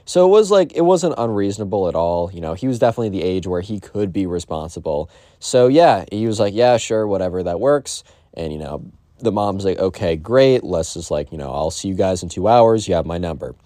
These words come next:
So, you know, the subscriber's mom and the, and the aunt leave.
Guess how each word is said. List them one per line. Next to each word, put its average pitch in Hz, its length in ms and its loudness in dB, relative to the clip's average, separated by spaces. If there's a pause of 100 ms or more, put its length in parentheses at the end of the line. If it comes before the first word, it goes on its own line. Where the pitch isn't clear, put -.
(440)
So, 170 420 4 (260)
you 131 120 2
know, 113 180 4
the 117 80 -4
subscriber's 160 560 0
mom 123 320 0
and 101 260 -6
the, - 240 -10
and 101 100 -6
the 101 120 -6
aunt 92 280 -10
leave. 139 400 -2